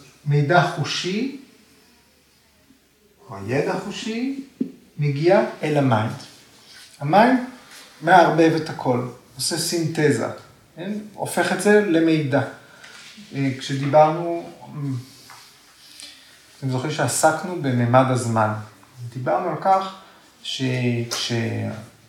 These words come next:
באים, אה, לת-, לתת מכה לזבוב או לכדור שעף אלינו, כן? יש לנו שלוש, אה, העין שלנו, אה, רואה את הכדור,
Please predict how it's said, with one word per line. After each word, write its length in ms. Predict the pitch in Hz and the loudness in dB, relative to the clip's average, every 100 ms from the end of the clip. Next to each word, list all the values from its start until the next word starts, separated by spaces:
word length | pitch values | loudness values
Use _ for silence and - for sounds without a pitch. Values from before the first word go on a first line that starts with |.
| _ _ - - - 120 120 - 123 | _ _ -20 -20 -12 -4 -4 -2 0
באים, 420 | 127 127 143 143 | 2 0 -2 -2
אה, 360 | 131 123 117 123 - - _ _ _ _ _ _ _ - | -2 0 -2 -6 -14 -20 _ _ _ _ _ _ _ -14
לת-, 220 | 143 131 - 131 | -10 -10 -12 -8
לתת 500 | 120 120 151 - 147 | -2 -2 -2 -4 -6
מכה 200 | 156 147 | 2 4
לזבוב 640 | 127 117 - 226 254 - - | 4 -2 -2 -2 -2 -6 -8
או 100 | 127 | -4
לכדור 640 | 120 120 131 143 190 196 - | -2 -2 -2 -2 -2 -4 -8
שעף 420 | - 151 156 156 | -6 0 0 0
אלינו, 260 | 127 113 117 - - - | -2 -2 -4 -12 -20 -16
כן? 180 | 147 185 165 | -10 -10 -8
יש 260 | 156 - | -8 -4
לנו 360 | 170 170 175 170 - - - - | -2 -2 -4 -10 -16 -20 -20 -8
שלוש, 460 | - 165 156 - 147 | 2 2 4 0 -2
אה, 60 | 139 135 131 131 131 | -2 0 0 -2 -2
העין 460 | 123 117 165 208 220 | -4 0 4 6 4
שלנו, 640 | - 165 156 156 190 240 254 - - - - - _ _ - - - _ - - - - | 0 6 8 8 2 -2 -4 -14 -20 -20 -20 -20 _ _ -20 -20 -20 _ -20 -20 -20 -8
אה, 340 | 139 135 135 131 | -2 0 0 0
רואה 560 | 117 139 147 175 147 - - - - | 0 0 4 6 6 4 -8 -16 -10
את 120 | 139 143 | -6 -6
הכדור, 800 | - 127 135 151 233 269 - | -4 -2 0 2 2 -2 -6